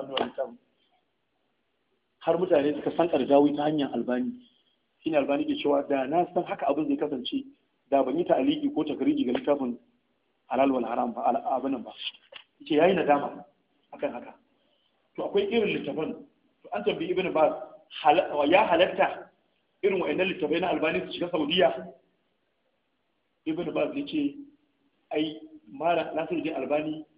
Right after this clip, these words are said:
alimun ne, salafi, yana daga cikin ahlus sunna wal jama'a, littafinsa a ba su dama su shiga Saudiya.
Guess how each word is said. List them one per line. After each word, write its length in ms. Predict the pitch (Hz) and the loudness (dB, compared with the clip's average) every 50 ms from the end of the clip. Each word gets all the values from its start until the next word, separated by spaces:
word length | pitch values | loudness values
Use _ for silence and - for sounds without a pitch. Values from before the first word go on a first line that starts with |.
| _ _ | _ _
alimun 440 | 165 156 156 156 175 165 156 143 131 | 0 2 2 2 2 0 -2 -4 -6
ne, 280 | 139 165 175 - - - - _ | -4 -4 -6 -6 -8 -14 -4 _
salafi, 460 | 175 170 160 139 - - - 185 - - _ _ _ _ _ | 0 0 0 0 -2 -4 -10 -14 -18 -20 _ _ _ _ _
yana 160 | 151 165 147 | -4 -2 -2
daga 140 | 139 - 131 | -2 -2 -6
cikin 140 | - 160 165 | -8 -8 -4
ahlus 260 | 160 165 165 147 143 | -4 -2 -2 -2 -2
sunna 220 | 165 165 156 143 | -4 -2 -2 -2
wal 100 | 135 127 | -2 -2
jama'a, 460 | 113 131 139 - - - - - - - - _ _ _ _ _ _ _ - | -4 -6 -4 -2 -2 -2 -2 -4 -8 -12 -20 _ _ _ _ _ _ _ -4
littafinsa 800 | 165 180 - - 175 185 190 180 165 151 135 - - 123 120 - - _ _ _ _ _ _ _ _ _ _ | -4 -4 -4 -6 -2 0 0 0 0 -4 -6 -6 -8 -8 -10 -10 -16 _ _ _ _ _ _ _ _ _ _
a 80 | 127 123 | -4 0
ba 180 | 151 170 185 - | 0 0 0 0
su 40 | - 147 | 0 0
dama 240 | 175 180 202 190 - | 2 4 4 4 4
su 80 | - - | 2 -2
shiga 120 | - 156 - | -4 -4 -4
Saudiya. 420 | 151 123 120 123 135 123 107 | -4 -6 -6 -8 -8 -8 -8